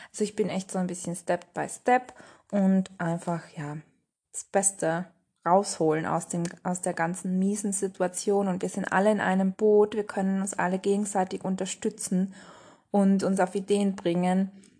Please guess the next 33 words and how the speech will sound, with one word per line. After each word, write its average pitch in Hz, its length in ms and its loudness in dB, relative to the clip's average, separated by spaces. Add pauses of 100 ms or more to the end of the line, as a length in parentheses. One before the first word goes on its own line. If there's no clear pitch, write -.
(680)
was 196 200 4
wir 202 100 2
machen 208 340 2
können. 185 420 2
Wir 180 60 -2
können 175 340 -6
uns, 170 320 -6 (380)
ja, 196 240 2
virtuell 190 500 -2
treffen, 190 720 0 (480)
können 190 300 4
neue 190 200 4
Projekte 214 540 0
starten, 185 880 -2 (140)
neue 190 340 0
Hobbys 190 260 -2
entdecken 180 640 -6
und 175 220 -6
so 180 160 -8
weiter. 175 500 -4 (560)
Also 190 320 0
das 196 220 -2
würde 202 140 -2
ich 202 140 -8
euch 196 320 -4
auf 196 200 -6
den 190 260 -2
Weg 196 400 -4
geben, 180 540 -4
dass 185 160 -10
man 180 160 -6
einfach - 260 -12
versucht, - 720 -10